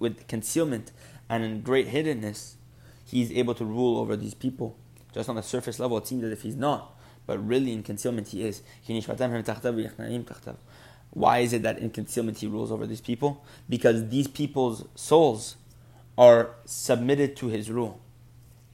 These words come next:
וגם זאת הבחינה של מלכות בית קסיה היא לכל אחד בבחינתו. And this aspect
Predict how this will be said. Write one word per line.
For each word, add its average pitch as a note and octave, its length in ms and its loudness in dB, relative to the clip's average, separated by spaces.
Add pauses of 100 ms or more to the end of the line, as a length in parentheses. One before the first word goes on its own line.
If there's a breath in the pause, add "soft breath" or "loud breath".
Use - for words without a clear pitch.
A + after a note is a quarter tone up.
(300 loud breath)
וגם C#3 320 0
זאת D#3 120 2
הבחינה D3 360 -2
של D3 120 -2
מלכות C3 300 0
בית C3 180 0
קסיה C#3+ 200 -2
היא B2+ 140 -4
לכל B2+ 240 -4
אחד B2+ 200 -4
בבחינתו. A#2+ 580 -6 (300 loud breath)
And A#2 200 -4
this C3 280 -4 (240)
aspect C#3 640 -2